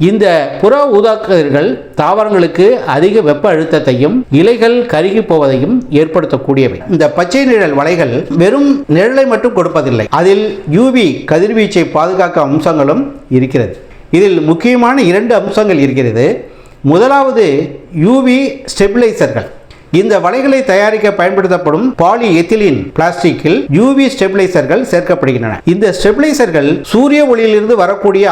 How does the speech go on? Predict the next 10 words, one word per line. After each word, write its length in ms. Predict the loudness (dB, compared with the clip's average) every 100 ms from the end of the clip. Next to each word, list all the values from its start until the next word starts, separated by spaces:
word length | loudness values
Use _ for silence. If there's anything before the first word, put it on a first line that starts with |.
| 0
ஆபத்தான 520 | -2 -2 -2 0 -2 0 0
புற 160 | 2 2
ஊதா 180 | 2 0 0
கதிர்களை 420 | 0 2 0 0 -2 -6 -2
உறிந்து 280 | 0 2 0 0
கொண்டு, 240 | 0 2 0 0 0
அந்த 120 | -2 0
கதிர்வீச்சு 580 | -2 0 0 0 0 0 2 0
தாவரங்களை 480 | 0 0 0 0 0 -2 -12 -8 -2
சேதப்படுத்தாமல் 800 | 0 0 -2 0 0 0 -2